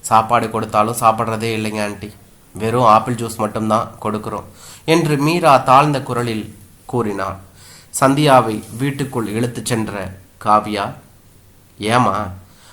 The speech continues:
அவளை சந்தோஷப்படுத்தாதான் நாங்க அவளை வெளியில கூட்டிக்கிட்டு வர்றோம். நீ என்னன்னா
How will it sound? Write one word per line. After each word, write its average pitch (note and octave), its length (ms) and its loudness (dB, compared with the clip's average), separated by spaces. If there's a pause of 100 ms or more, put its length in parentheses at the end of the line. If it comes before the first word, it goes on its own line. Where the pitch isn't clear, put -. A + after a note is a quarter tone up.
அவளை G#2+ 300 0
சந்தோஷப்படுத்தாதான் A#2 1080 0 (240)
நாங்க A2+ 340 2 (440)
அவளை A#2 300 2
வெளியில B2+ 360 0
கூட்டிக்கிட்டு G#2 420 -8
வர்றோம். G2 320 -6 (460)
நீ C#3+ 240 0
என்னன்னா B2 340 2